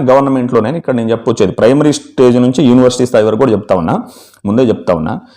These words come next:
ఇందులో నచ్చినా నచ్చకపోయినా కొందరికి నచ్చాలని లేకపోవచ్చు. ఇంగ్లీష్ మీడియం తీసుకున్న వాళ్ళకి మాత్రమే, ఇంగ్లీష్ మీడియంలో టీచింగ్ చేయగలిగిన వాళ్ళకి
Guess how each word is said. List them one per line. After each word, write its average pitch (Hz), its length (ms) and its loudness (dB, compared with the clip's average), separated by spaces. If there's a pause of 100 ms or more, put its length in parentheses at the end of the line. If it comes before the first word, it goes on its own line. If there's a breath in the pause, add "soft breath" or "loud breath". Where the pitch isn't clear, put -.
(260 soft breath)
ఇందులో 110 360 0
నచ్చినా 123 360 0
నచ్చకపోయినా 113 500 0
కొందరికి 98 340 0
నచ్చాలని 98 400 -2
లేకపోవచ్చు. 85 420 -6 (440 loud breath)
ఇంగ్లీష్ 131 340 4 (100)
మీడియం 120 220 2 (100)
తీసుకున్న 117 420 -2
వాళ్ళకి 104 240 0 (120)
మాత్రమే, 110 340 0 (120)
ఇంగ్లీష్ 127 360 2
మీడియంలో 123 380 2
టీచింగ్ 117 360 0
చేయగలిగిన 107 440 2
వాళ్ళకి 98 220 0